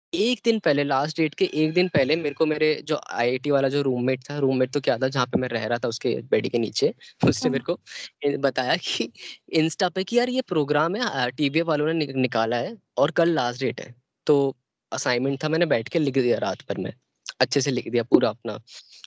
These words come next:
Speaker 1: College। अब, अब मैंने, मेरे को बहुत अच्छे से याद है कि मैंने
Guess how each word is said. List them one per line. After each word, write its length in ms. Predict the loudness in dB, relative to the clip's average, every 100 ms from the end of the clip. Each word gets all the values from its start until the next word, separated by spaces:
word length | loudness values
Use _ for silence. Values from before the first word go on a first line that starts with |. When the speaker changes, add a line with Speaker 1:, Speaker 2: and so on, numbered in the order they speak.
| _ 0
Speaker 1:
College। 300 | 2 2 -4
अब, 340 | -10 -10 -6 -2
अब 120 | 0
मैंने, 360 | 2 0 -2 -4
मेरे 140 | -6 -6
को 100 | -6
बहुत 180 | -4
अच्छे 240 | -4 -4 -2
से 80 | 0
याद 200 | 0 -2
है 100 | -2
कि 160 | -2
मैंने 320 | -2 0 -2